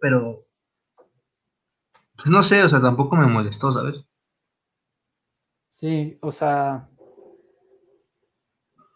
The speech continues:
Speaker 2: no le, no lo siento injustificado porque a fin de cuentas sí se trata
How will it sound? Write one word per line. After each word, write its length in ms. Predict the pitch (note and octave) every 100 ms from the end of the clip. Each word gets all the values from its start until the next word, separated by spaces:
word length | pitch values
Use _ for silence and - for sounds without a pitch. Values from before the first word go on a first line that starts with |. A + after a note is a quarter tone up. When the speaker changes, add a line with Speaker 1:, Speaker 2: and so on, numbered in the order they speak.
| C6+ C6+ C6+ _ _ _ _ _ _ _ _ _ _ _ _ _
Speaker 2:
no 280 | E3+ E3 G3+
le, 500 | A#3 A#3+ A#3+ D#3+ _ _ _ _ _ _ _ _ _ _ - - _ _ - - _ _ _ _ _ _ _ _ _ _ _ _ _ _ _ _ _
no 160 | F3
lo 120 | G#3 G#3+
siento 420 | G#3+ G#3+ G3+ G#3+
injustificado 920 | G3 E3+ D3+ D#3 - C#3+ D#3+ D#3+ D#3+
porque 240 | D#3+ C#3+ C3
a 40 |
fin 220 | - D#3+
de 140 | D#3 D3+
cuentas 440 | D#3 D3+ D#3+ D3
sí 220 | - D#3+
se 160 | C#3+ C#3+
trata 640 | C#3+ D3 C#3 - C#3 -